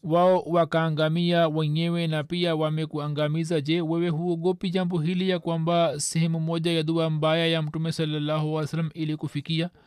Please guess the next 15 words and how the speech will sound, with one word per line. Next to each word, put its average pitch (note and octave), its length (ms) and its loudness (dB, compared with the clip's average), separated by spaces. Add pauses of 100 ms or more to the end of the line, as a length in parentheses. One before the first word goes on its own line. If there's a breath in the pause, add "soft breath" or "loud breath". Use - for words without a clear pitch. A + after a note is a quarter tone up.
(400 soft breath)
Kimsingi, F3+ 540 2
Mtume E3 300 0
sallallahu D#3 680 0
alaihi D3+ 180 2
wa D3 260 0
alihi D#3 180 -2
wasallam D#3 480 -2
alikuwa D#3 520 0
amewalaani D#3 1000 0
viongozi D3 580 -2
wanne D#3 360 0
wa D3+ 160 -2
kabila D3+ 400 -2
la C#3 140 0
Kinda E3+ 360 0